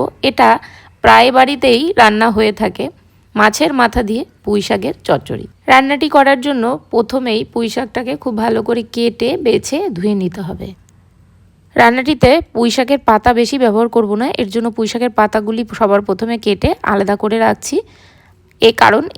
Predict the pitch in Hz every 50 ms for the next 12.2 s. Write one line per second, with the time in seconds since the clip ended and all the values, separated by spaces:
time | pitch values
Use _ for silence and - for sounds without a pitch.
0 | - 254 262 262 277 277 262 262 269 247 262 208 - 196 269 392 415 339 - -
1 | 226 226 208 254 247 262 233 - - 226 214 208 - 220 214 - - 254 220 226
2 | 254 240 - 254 220 247 233 262 320 339 220 196 196 175 151 143 139 - - -
3 | - - - - - 254 - - 233 214 - - 214 240 240 - 254 233 208 220
4 | 214 - 220 208 220 240 359 - - - - - - - - - - 220 233 214
5 | 233 220 202 208 262 - - - _ - - 247 202 208 208 214 208 220 220 214
6 | 220 202 214 254 359 - - - - - - - - 196 196 - 214 208 208 226
7 | 220 233 226 - 240 220 208 202 - - - 208 202 - - - 220 214 226 233
8 | 226 214 208 220 269 - - - 214 - - - 220 226 202 196 185 185 - 196
9 | - 220 - 269 370 453 - 233 196 190 196 196 196 277 440 - _ _ _ _
10 | _ _ _ _ _ _ _ - - - 202 196 - 202 202 208 208 208 202 196
11 | 196 196 202 208 185 214 214 - - 220 196 190 202 - - - 277 262 220 202
12 | - 269 392